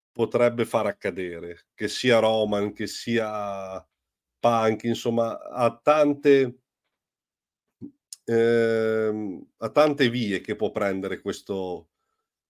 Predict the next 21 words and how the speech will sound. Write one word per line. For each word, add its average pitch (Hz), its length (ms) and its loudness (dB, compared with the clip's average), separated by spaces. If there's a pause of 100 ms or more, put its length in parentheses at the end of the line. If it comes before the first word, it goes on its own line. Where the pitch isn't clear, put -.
questo 113 340 -2
match 107 300 0
qui, 101 260 -2
e 123 120 -2
sono, 143 360 2
ripeto, 131 420 -2
curioso 127 500 0
di 104 100 -6
sapere 107 480 0
la 101 120 -2
vostra 117 440 -2
nei, 101 500 -4 (640)
nei 120 200 4
commenti, 143 720 6
perché, 98 1000 -4 (460)
dai, 98 240 -4
non 101 160 -4
posso 117 320 2
essere 104 300 -2
l'unico 101 420 -6
che 98 680 -4